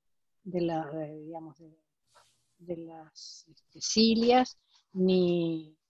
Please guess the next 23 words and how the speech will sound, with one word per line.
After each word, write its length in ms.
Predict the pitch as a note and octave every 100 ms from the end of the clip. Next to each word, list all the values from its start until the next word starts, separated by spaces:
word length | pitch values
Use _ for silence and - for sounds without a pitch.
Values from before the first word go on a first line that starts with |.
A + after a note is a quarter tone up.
| _ _ _ _ -
ni 180 | G3 F3+
está 380 | - G3 G3+
el, 340 | G#3+ E3+ E3+ E3
el, 840 | D#3+ E3 D#3+ D#3 D3+ D3 C#3+ C#3+ _ _ _ _
el 160 | F3+ F3+
control 640 | F#3 E3+ - G3+ G#3 F#3 -
térmico, 840 | G#3 A3 G#3+ A3 A3 - C4+ D4+ - _ _ _ _ _
que 120 | - F3
también 420 | E3+ E3+ F#3 F#3
está 220 | D#3+ F3+
en 60 | F3+
la 100 | E3+
nariz. 520 | D#3+ F#3+ A#3+ - -
No 120 | F#3+
sé 160 | - G#3
por 240 | - G3+
qué, 140 | - F3
me, 180 | E3
me 140 | E3 E3
llamó 240 | F3 G3+
la 80 | A3
atención 400 | - F3+ - G3+
eso. 260 | G3 -